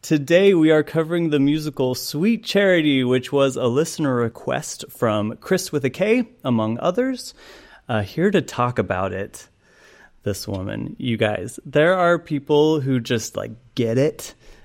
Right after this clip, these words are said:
and aren't too loud about it. Those are my favorite guests on a musical theater podcast. And today we got one of them. She's a singer, dancer, actor.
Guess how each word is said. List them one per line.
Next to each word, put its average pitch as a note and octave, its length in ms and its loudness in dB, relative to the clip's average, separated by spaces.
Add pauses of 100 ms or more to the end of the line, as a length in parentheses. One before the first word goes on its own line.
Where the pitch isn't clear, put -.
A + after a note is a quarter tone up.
(180)
and G#2+ 160 -2
aren't A#2 300 -4
too A2 220 0
loud G2 280 0
about A#2 360 0
it. C#3 260 2
Those A#2+ 180 0
are B2 40 0
my A2 120 6
favorite G#2 380 0
guests G2+ 240 -4
on G2+ 80 0
a F#2+ 60 0
musical G2 320 -4
theater G2 200 -6
podcast. G2 480 -10
And G#2 120 -6
today C3 240 2
we B2+ 100 2
got G#2+ 180 0
one F#2+ 140 -6
of F#2+ 80 -10
them. G#2+ 180 -16 (340)
She's A2 260 -6
a A2 80 -4
singer, E3 420 2
dancer, A#2+ 380 -2
actor. B2+ 560 -4